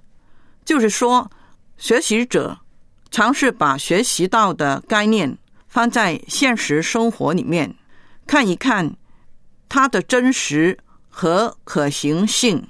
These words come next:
可能会接受，又或者是会拒绝。这主要是从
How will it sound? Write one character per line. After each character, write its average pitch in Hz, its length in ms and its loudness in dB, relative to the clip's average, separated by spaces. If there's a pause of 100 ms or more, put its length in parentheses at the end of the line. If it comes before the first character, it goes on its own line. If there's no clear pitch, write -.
(540)
可 175 160 0
能 170 180 0
会 226 320 -2 (240)
接 226 160 0
受， 214 400 -2 (340)
又 226 140 2
或 220 220 0
者 143 160 -4
是 156 300 -2
会 156 420 -2
拒 214 180 -2
绝。 135 400 -6 (920)
这 247 280 0
主 160 260 -2
要 214 140 4
是 196 300 0
从 156 400 -2